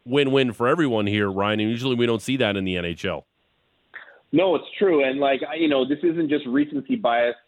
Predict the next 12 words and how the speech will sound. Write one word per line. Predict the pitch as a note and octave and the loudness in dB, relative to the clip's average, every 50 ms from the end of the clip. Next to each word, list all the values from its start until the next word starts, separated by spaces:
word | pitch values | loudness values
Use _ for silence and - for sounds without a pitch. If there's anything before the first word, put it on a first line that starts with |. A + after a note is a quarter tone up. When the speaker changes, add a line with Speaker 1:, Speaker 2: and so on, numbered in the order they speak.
| _ _ _ _ - | _ _ _ _ -2
Speaker 2:
but | C3+ A#2+ A#2 A#2 - - _ _ - - C#3 - - - | 0 2 2 0 -2 -4 _ _ -8 -8 -8 -8 -12 -10
Buffalo's | D#3 E3 - - F#3+ G3 F#3+ E3 C#3+ | -10 -10 -8 -8 -8 -6 -6 -8 -8
got | - B2+ C3 C3 - | -8 -10 -10 -10 -12
something | C3 B2+ A#2 A#2 A2+ | -14 -12 -12 -10 -8
going | A2+ A2+ A2+ A2 A2 | -8 -8 -8 -8 -8
on. | A2 G#2 F#2+ F#2 F#2+ | -8 -10 -10 -12 -12
And | G#2+ A2+ A#2 | -10 -10 -8
I | B2+ C#3+ | -8 -8
don't | D3+ D3+ D3+ | -8 -8 -6
know | C#3+ C#3 | -6 -6
exactly, | C3 C3+ A#2 C3+ C3 C3+ C3+ - D3 C3+ C3+ C3 B2+ A#2+ - _ _ _ _ _ _ - | -8 -8 -8 -10 -10 -12 -12 -10 -8 -6 -6 -4 -6 -8 -10 _ _ _ _ _ _ -4
uh, | A#2+ A#2+ | -4 -4